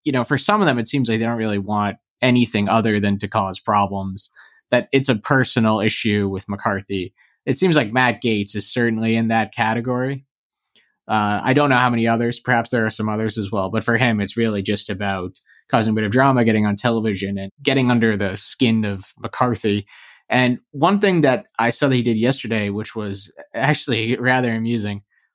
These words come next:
was send a letter to the architect of the Capitol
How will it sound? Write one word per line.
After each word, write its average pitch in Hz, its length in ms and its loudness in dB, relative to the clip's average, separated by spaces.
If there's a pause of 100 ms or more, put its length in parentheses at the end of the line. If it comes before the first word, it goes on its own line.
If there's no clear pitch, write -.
was 123 160 -4
send 160 200 2
a 127 40 0
letter 139 300 2
to 127 200 -4
the 110 180 -2
architect 139 640 0
of 101 140 -4
the 104 80 -8
Capitol 104 680 -4